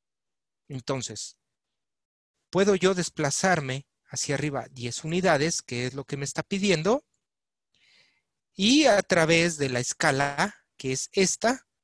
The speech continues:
colocarlo a uno punto cinco. Esta que es la escala,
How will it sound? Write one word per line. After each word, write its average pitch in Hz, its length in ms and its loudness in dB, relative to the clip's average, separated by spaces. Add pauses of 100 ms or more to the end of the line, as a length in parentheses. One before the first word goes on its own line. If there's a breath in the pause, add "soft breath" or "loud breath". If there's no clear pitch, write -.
(100)
colocarlo 170 880 -4
a 135 220 -4
uno 190 300 -4
punto 175 560 -8
cinco. - 880 -10 (3750)
Esta 147 340 -2
que - 140 -4
es 127 60 -2
la 147 60 0
escala, 175 680 0